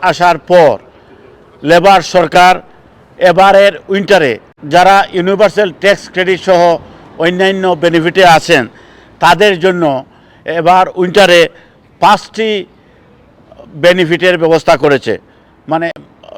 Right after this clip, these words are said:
সুবিধার ব্যবস্থা করেছে। এই সুবিধার পরিমাণ হচ্ছে এক হাজার দুইশো পঁচিশ পাউন্ডের মতো।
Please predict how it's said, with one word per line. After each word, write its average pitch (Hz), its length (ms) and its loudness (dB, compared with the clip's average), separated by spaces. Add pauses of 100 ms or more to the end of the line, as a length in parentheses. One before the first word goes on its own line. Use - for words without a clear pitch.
সুবিধার 190 460 0
ব্যবস্থা 165 540 -2
করেছে। 139 320 -4 (540)
এই 196 180 0
সুবিধার 190 460 0
পরিমাণ 190 400 -2
হচ্ছে 180 420 -2 (360)
এক 170 180 0
হাজার 185 380 2
দুইশো 165 420 -2 (300)
পঁচিশ 175 320 0
পাউন্ডের 165 460 2
মতো। 131 280 -4